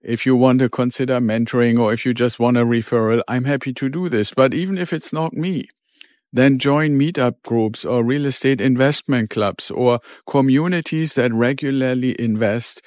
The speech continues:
in certain areas or locations or cities or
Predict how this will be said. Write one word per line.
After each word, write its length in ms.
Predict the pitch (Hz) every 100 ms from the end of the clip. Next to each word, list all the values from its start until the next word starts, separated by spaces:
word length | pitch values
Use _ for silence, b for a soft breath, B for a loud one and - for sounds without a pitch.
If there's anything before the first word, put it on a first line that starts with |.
| B B -
in 340 | 180 170 175 170
certain 760 | - 143 139 143 147 139 143 -
areas 720 | 123 135 135 107 107 110 -
or 180 | 117 110
locations 760 | 113 104 120 127 131 127 123
or 160 | 101 107
cities 640 | - 127 123 123 123 -
or 320 | 110 104 95